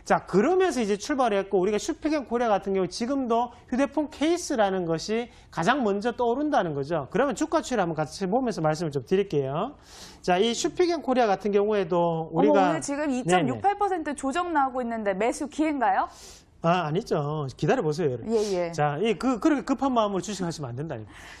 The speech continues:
Speaker 1: 자,
Speaker 2: 지금
Speaker 1: 우리가
Speaker 2: 매수.
Speaker 1: 이렇게 저가 권역에 대해서 꾸준히 보셔야 되는 것 중에 한 개가, 어, 요것도 마찬가지 우리 새빨간 투자 시간을 통해서 한번 소개를 해드렸던 기업이에요. 그러나 안 된 주가가 상당히 올랐는데,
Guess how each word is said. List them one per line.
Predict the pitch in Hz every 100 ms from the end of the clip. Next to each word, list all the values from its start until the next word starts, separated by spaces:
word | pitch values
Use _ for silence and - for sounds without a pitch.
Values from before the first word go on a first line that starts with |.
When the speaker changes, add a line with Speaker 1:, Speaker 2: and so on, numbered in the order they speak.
| -
Speaker 1:
자, | 220
Speaker 2:
지금 | 196
Speaker 1:
우리가 | 233 302 262
Speaker 2:
매수. | 233
Speaker 1:
이렇게 | 285 294 262 240 208 185
저가 | 214 240 339
권역에 | 311 277 247 226 208 196 175
대해서 | 175 175 196 196 180 165 156 147 139 143
꾸준히 | 226 226 240
보셔야 | 233 196 214 226
되는 | 175 180
것 | 165
중에 | 165 156
한 | 175 202
개가, | 151 160 143 104 - - - -
어, | 151
요것도 | 156 - 330 330
마찬가지 | 190 165 220 262 247
우리 | 190 220 226
새빨간 | - 220 247 262
투자 | 254 262 277
시간을 | 294 302 311 -
통해서 | 208 202 185
한번 | 170
소개를 | 185 277 269 202
해드렸던 | 180 254 - 151
기업이에요. | 202 160 135 139 147
그러나 | 185 214 170
안 |
된 | 180 165
주가가 | 214 190 160
상당히 | 202 202 233
올랐는데, | 233 254 214 156 143 190 156 98